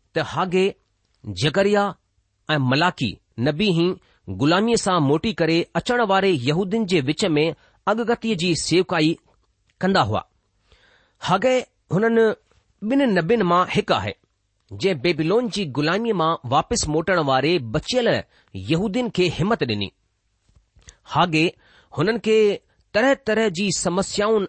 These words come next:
ऐं रुकावटुनि जे थींदे बि परमेश्वर जे मंदर खे वरी सां ठाहिण जे लाइ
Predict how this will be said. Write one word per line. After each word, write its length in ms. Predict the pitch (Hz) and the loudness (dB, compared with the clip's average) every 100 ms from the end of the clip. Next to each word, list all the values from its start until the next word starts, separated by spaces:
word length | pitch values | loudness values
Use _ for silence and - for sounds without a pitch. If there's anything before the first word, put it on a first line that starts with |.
| - | -2
ऐं 80 | 147 | 0
रुकावटुनि 580 | 156 196 202 214 233 | 0 2 0 0 -2
जे 160 | 202 190 - | 0 0 0
थींदे 260 | - 254 254 | -4 -2 0
बि 140 | 131 95 _ _ _ _ - | 0 -4 _ _ _ _ -6
परमेश्वर 480 | 156 165 220 220 | -2 0 -2 -2
जे 180 | 202 190 | -2 0
मंदर 340 | 151 139 202 214 - | 0 0 0 -2 -2
खे 180 | 190 147 104 | -2 0 0
वरी 200 | 143 226 | -2 -2
सां 200 | 233 220 | -2 -2
ठाहिण 340 | 165 - 190 214 | -2 -2 0 0
जे 160 | 180 | 0
लाइ 220 | 160 123 | 0 0